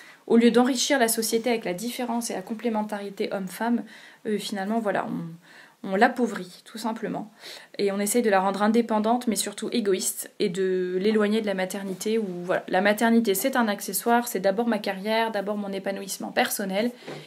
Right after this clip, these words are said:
et donc on se retrouve avec beaucoup de femmes, euh, qui ont quarante, quarante-cinq, cinquante ans, et qui, euh, bah, veulent avoir un enfant et ne peuvent plus, ou alors avec beaucoup de,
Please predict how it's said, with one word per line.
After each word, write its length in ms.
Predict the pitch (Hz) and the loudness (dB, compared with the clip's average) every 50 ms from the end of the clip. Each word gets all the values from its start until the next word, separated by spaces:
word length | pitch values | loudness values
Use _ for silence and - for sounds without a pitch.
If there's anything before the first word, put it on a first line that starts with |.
| - - | -4 -2
et 80 | - 202 | 0 2
donc 240 | 190 226 247 240 | 4 4 4 4
on 20 | 226 | 2
se 100 | 220 - | -2 -4
retrouve 300 | 196 202 - 247 240 226 | -6 -6 -4 0 2 2
avec 160 | 185 185 180 | 2 2 2
beaucoup 260 | 185 240 277 - - | 0 -2 -2 -4 -6
de 60 | - | -14
femmes, 340 | - - 208 208 226 240 233 | -8 -2 0 2 4 4 4
euh, 160 | 208 196 185 185 180 - - - - - - - - - - - | 4 2 -2 -4 -8 -12 -20 -20 -20 -20 -20 -20 -20 -20 -20 -14
qui 180 | - - 269 | -4 0 0
ont 180 | 269 254 254 254 | 2 2 2 4
quarante, 540 | 254 247 220 202 208 220 233 240 247 247 233 | 4 4 2 4 4 6 6 8 6 6 4
quarante-cinq, 560 | 240 233 220 220 214 214 - 247 247 247 240 | 2 -2 -2 0 -2 0 2 2 4 4 4
cinquante 420 | - - 233 226 208 196 185 - | 2 0 -2 -2 -2 -4 -4 -2
ans, 200 | 208 220 240 254 | 0 2 4 4
et 100 | 247 214 | 4 2
qui, 380 | 208 - - - 214 214 214 208 | 0 -2 -8 -10 -6 -4 -2 -2
euh, 100 | 185 180 175 175 170 - - - - - - | -2 -2 -4 -6 -8 -10 -10 -8 -10 -10 -8
bah, 160 | - - - | -8 -6 -6
veulent 180 | 175 180 208 208 | -4 -2 -2 -2
avoir 260 | 196 185 190 226 220 | 0 0 -2 -2 -2
un 120 | 208 196 190 | -4 -4 -6
enfant 340 | 185 180 - 233 226 240 - | -8 -6 -4 -2 -2 -2 -2
et 100 | - 208 | -2 -2
ne 100 | 202 190 | -2 -2
peuvent 240 | 185 - - - - | -4 -8 -10 -12 -10
plus, 240 | - - 247 254 | -6 -2 -2 -2
ou 160 | - 226 196 190 | -2 -2 0 0
alors 260 | 185 202 220 220 202 | 0 0 0 -2 -2
avec 220 | 190 190 190 175 | -4 -4 -4 -4
beaucoup 320 | 180 214 214 - - 285 240 | -6 -8 -8 -8 -8 -8 -6
de, 280 | - 190 185 175 180 | -2 -2 -2 -2 -4